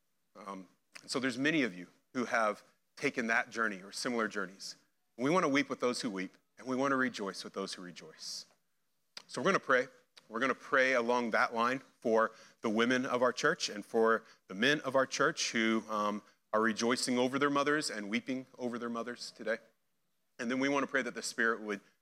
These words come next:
speak to us today through His Word. And then we'll jump into this passage. Jesus, <clears throat> I thank you for this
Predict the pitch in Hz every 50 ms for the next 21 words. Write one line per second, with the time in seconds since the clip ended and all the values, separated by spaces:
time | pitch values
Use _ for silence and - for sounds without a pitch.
0 | _ - - - - 127 104 - - - 110 98 - - - 104 95 98 92 -
1 | 104 92 95 90 80 87 85 82 80 78 - _ _ _ _ _ _ _ _ -
2 | 101 101 101 98 98 90 - 110 95 82 - 92 90 90 87 - - - 87 82
3 | - - - - - - - - _ _ _ _ _ _ _ _ _ _ _ _
4 | _ _ _ _ - - - _ _ _ _ _ _ _ - - 98 123 131 113
5 | 107 - - - - - - _ _ _ _ _ _ _ _ _ _ _ _ _
6 | _ _ _ - - - _ - - - - - - _ _ _ _ _ _ _
7 | _ _ _ _ _ _ _ _ _ _ _ _ _ _ _ _ _ _ - 113
8 | - - 139 135 127 131 127 120 - - - 127 123 120 113 104 107 113 120 117
9 | - - - - -